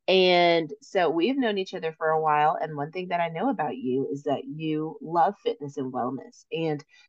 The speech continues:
this has been kind of a lifelong journey for you, just adding the integration of your faith into these things. And so I would just kinda love to know, how did you,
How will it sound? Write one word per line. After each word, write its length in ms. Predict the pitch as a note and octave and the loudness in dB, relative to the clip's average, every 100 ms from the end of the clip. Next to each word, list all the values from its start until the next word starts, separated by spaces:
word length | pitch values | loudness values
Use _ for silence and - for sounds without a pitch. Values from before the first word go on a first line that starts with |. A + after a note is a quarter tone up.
| - | -4
this 140 | E3 | 0
has 180 | F#3+ - | 0 0
been 220 | - D#3+ | 4 4
kind 220 | D#3+ E3+ D#3 | 4 -2 0
of 80 | |
a 40 | D3 | 0
lifelong 560 | C#3+ C#3 C#3+ D#3 D3+ | 0 0 -2 -4 -4
journey 400 | C#3+ C#3+ C3+ D3 - | -6 -6 -6 -6 -6
for 80 | C3 | -8
you, 420 | C#3 B2+ - C3 | -4 -4 -4 -6
just 240 | - D3 - | -10 -12 -4
adding 500 | D3+ C#3+ D3 C#3+ C#3+ _ _ - | -2 0 -2 -6 -8 _ _ -6
the 100 | C3+ | -2
integration 600 | D3 D3+ D3 C#3+ - D#3 | -2 -4 -4 -2 -4 -6
of 120 | C3+ | -6
your 160 | D3 C#3 _ | -6 -8 _
faith 280 | C#3+ D3 D#3 - | -4 -4 -6 -6
into 280 | D3 D3 F3 | -6 -4 -6
these 220 | F#3+ G3+ - | -4 -4 0
things. 500 | A#3 A#3+ B3+ - _ _ _ _ - | 0 2 0 -6 _ _ _ _ -8
And 120 | E3 | 0
so 100 | F3+ | 4
I 180 | C#3+ F3+ | 6 6
would 100 | G#3+ | 4
just 160 | A3+ | -2
kinda 180 | - F#3 | -6 -4
love 160 | E3 D#3 | -2 -4
to 80 | D#3+ | -6
know, 160 | C#3+ | -6
how 400 | C#3+ D3 D#3 D#3+ | -4 0 2 2
did 280 | E3+ E3 D#3 | 0 -8 -14
you, 140 | D3 | -16